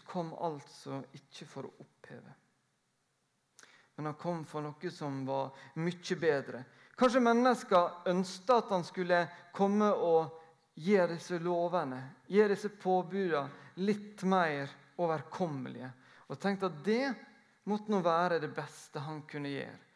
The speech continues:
slik at vi opplevde i større grad mestringsfølelse, at vi kunne få det til. Men det var ikke det Jesus kom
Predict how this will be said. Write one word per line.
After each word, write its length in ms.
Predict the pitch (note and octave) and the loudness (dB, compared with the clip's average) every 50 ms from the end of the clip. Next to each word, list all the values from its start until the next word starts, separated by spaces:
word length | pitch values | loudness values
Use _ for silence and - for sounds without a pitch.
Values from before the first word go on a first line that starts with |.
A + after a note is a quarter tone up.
| _ _ _ _ | _ _ _ _
slik 140 | - F3 F3+ F#3 | -10 -4 -2 -2
at 140 | F3 E3+ F3+ | -2 -2 -2
vi 80 | F3 F3 - | -6 -8 -8
opplevde 640 | F#3+ - - - _ - D3+ C#3+ C#3 C3 C3 C#3 B2+ | -10 -10 -12 -14 _ -6 -4 -4 -4 -4 -6 -10 -12
i 40 | C#3 | -14
større 480 | - - - D3+ C#3 D#3+ D3 C#3 C#3+ C3+ B2+ - - C#3 - | -12 -6 -2 -2 -2 -2 -2 -4 -4 -4 -6 -8 -14 -20 -12
grad 380 | - E3 F3 F3 E3+ E3 D#3+ F3 | -6 -2 0 2 2 2 0 -2
mestringsfølelse, 1500 | F3 E3+ - - - - - - - G3 G3+ G3 F#3+ G3 - - A3+ G#3 E3 G2 - B1 B1+ B1+ - - - - - G3 - _ _ _ _ _ _ _ _ _ _ _ _ _ _ _ _ _ _ _ _ _ _ _ _ - | -6 -6 -8 -12 -16 -18 -16 -12 -8 -6 -4 -4 -6 -6 -8 -8 -6 -4 -4 -4 -6 -8 -10 -10 -12 -14 -18 -18 -18 -20 -20 _ _ _ _ _ _ _ _ _ _ _ _ _ _ _ _ _ _ _ _ _ _ _ _ -16
at 140 | C#3+ C3+ G3 | -14 -10 -10
vi 80 | G3+ G3 | -10 -8
kunne 220 | - F3+ F3+ F3 | -8 -8 -8 -8
få 300 | - - - F#3 F3+ F#3 F3+ | -10 -10 -8 -6 -4 -4 -4
det 80 | F#3 F3 F3+ - | -6 -8 -10 -12
til. 180 | - G#3 G#3+ - - E2 - _ _ _ _ _ _ _ _ _ _ _ _ _ _ _ _ _ _ _ _ _ _ _ _ _ _ _ _ _ _ _ _ _ _ _ _ _ _ _ _ _ _ _ _ _ _ _ _ _ _ _ _ _ _ _ _ _ _ _ _ _ _ _ _ _ _ _ _ _ _ _ _ _ _ _ _ _ _ _ _ _ _ _ _ _ _ - D#3 | -12 -12 -12 -12 -14 -18 -20 _ _ _ _ _ _ _ _ _ _ _ _ _ _ _ _ _ _ _ _ _ _ _ _ _ _ _ _ _ _ _ _ _ _ _ _ _ _ _ _ _ _ _ _ _ _ _ _ _ _ _ _ _ _ _ _ _ _ _ _ _ _ _ _ _ _ _ _ _ _ _ _ _ _ _ _ _ _ _ _ _ _ _ _ _ _ -8 -4
Men 300 | D#3 E3 D#3+ D#3+ D#3+ E3 E3+ E3 - _ _ _ _ _ _ _ _ _ _ _ _ _ _ _ | -2 -2 -2 -2 -4 -6 -8 -10 -14 _ _ _ _ _ _ _ _ _ _ _ _ _ _ _
det 140 | - D#3+ E3 | -10 -8 -6
var 100 | F3+ E3 | -6 -6
ikke 220 | C#3+ - D#3 C#3+ B2+ | -6 -8 -10 -8 -8
det 140 | E3 D#3+ C#3+ C#3 | -6 -6 -6 -6
Jesus 580 | C#3 D3 C#3+ C3+ C3+ - - - B2+ A2+ A2+ - - - - - _ _ _ - | -8 -8 -10 -10 -12 -16 -20 -20 -20 -20 -20 -20 -20 -20 -20 -20 _ _ _ -14
kom 160 | - C#3+ | -12 -12